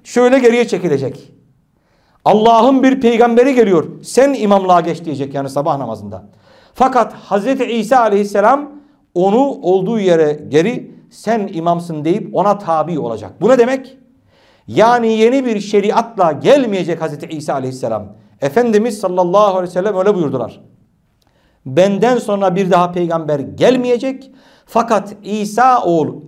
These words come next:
Hazreti Meryem'in oğlu İsa gelecek. Benim şeriatımla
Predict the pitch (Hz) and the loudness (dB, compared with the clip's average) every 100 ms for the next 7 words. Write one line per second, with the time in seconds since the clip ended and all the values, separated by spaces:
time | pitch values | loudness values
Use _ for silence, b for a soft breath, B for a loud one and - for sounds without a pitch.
0 | - 170 175 - 214 185 196 196 226 247 | -4 -2 0 -2 -2 0 0 0 0 0
1 | 196 185 190 190 185 185 180 147 196 226 | 0 0 -4 -6 -2 0 0 2 2 4
2 | 294 302 - B B B 123 214 262 311 | 0 -2 -10 B B B 0 2 2 -2
3 | 269 214 202 196 202 190 196 302 247 190 | -4 -4 -2 0 0 0 -2 -4 0 2
4 | 165 156 | 2 0